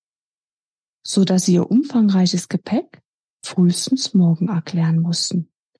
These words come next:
Und da wäre das Abenteuer dann ja bereits vorbei. Mehr als Ärger und Hausarrest konnte es dafür nicht geben.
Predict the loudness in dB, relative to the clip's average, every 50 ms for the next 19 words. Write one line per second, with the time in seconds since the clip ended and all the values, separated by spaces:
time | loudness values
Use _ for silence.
0 | _ _ _ _ _ _ _ _ -2 -2 -2 -2 -2 -2 0 2 2 0 -2 -4
1 | _ _ _ _ _ -2 -2 -2 0 0 -2 -2 -2 -2 -2 0 2 4 4 2
2 | 2 2 0 2 2 2 2 0 -2 -2 -2 -2 -2 -4 -2 -2 -2 -2 -2 -2
3 | -4 -6 -6 -10 -10 -8 -4 -4 -4 0 2 2 2 0 -2 -8 _ _ _ _
4 | _ _ _ _ _ _ _ _ _ _ _ _ _ _ _ _ -20 -20 -20 -4
5 | _ 2 2 2 2 2 0 0 0 0 0 0 0 0 0 0 0 0 0 2
6 | 2 2 2 2 0 0 0 0 0 2 2 2 2 0 -2 -6 -12 -6 -2 0
7 | 2 2 2 0 -2 -2 -2 -2 0 0 0 2 2 2 2 2 0 -2 -4 -2
8 | 0 0 0 0 -2 -4 -6